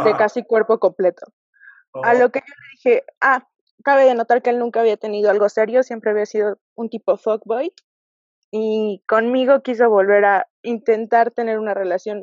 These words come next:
Speaker 1: más madura, dado que en ese tiempo él, yo tenía quince y él diecisiete.
Speaker 2: Sí.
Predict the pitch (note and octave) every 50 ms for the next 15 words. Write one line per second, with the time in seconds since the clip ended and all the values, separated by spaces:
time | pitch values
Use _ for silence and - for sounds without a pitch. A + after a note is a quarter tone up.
0 | F3 F3 A3 A3 A3 - A3+ A3 G#3 F#3+ A3+ A#3 A#3 A#3+ B3 A3+ F3+ C#3 - _
1 | - G3 G3+ A3 - - G#3 A3 G#3+ - G#3+ G3+ G3 - _ - - G3+ G3 -
2 | G3+ G3 F#3+ - - A#3 A3+ A#3 - B3+ A3 G3+ G3 - - G3+ - - - -
3 | - - - F4 - _ _ _ _ _ _ _ _ - E3